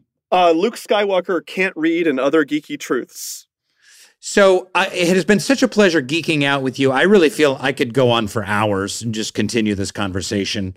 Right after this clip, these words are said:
Speaker 2: I feel like we need, uh, this should be, its entire podcast should be
Speaker 1: <laughs>
Speaker 2: about just kind of, uh, philosophically speaking about science fiction.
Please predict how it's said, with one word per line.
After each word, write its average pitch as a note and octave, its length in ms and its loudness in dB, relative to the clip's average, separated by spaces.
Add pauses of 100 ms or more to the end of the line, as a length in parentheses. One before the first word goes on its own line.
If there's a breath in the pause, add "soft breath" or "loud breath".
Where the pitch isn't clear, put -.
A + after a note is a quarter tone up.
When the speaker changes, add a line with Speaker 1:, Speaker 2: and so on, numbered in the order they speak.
(300 soft breath)
Speaker 2:
I C3+ 300 -4
feel E3 240 2
like A#2 180 0
we A#2+ 100 0
need, A#2 280 2
uh, G#2+ 280 -4
this B2 200 -6
should - 360 -6
be, B2 260 0
its B2 220 -4
entire C3 400 -2
podcast A2 640 -6
should G2 260 -8
be G#2+ 280 2
Speaker 1:
<laughs> - 20 0
Speaker 2:
about A2 460 0
just - 440 -6 (320 loud breath)
kind D#3+ 200 -2
of, C3 160 -2 (680 loud breath)
uh, C3 460 0 (260)
philosophically F3 1200 0
speaking D3+ 520 -4
about C3+ 340 0
science C#3+ 380 -2
fiction. D3+ 460 -4